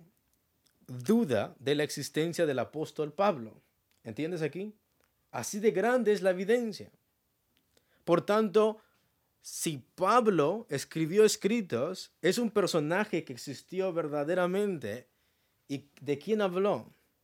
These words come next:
De Cristo. ¿De quién habló? De su resurrección.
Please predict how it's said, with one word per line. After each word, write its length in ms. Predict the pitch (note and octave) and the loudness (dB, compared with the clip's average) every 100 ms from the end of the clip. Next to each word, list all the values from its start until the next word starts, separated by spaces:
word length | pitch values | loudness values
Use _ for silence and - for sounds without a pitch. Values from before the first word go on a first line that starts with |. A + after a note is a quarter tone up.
| _ _ _ _ _ _ _ | _ _ _ _ _ _ _
De 140 | C#3 | 0
Cristo. 640 | F3+ B3 G#3+ - A#2 G#2 - _ _ _ _ _ | 0 0 -4 -8 -12 -12 -18 _ _ _ _ _
¿De 320 | B2 C#3 C#3+ | -2 2 2
quién 240 | - G#3+ G#3+ | 2 2 4
habló? 600 | F#3+ F#3 G#3+ F#3 B2+ - _ - | 2 2 2 0 -2 -12 _ -6
De 120 | D3 | -4
su 560 | D3 - A3+ A3+ A3 G#3+ _ _ _ _ _ _ | -4 -4 0 0 0 -4 _ _ _ _ _ _
resurrección. 1040 | D#3+ F3 F#3 F3 - F#3+ A3+ G3 C3+ - | -6 -4 -4 -4 -4 -2 0 0 -4 -14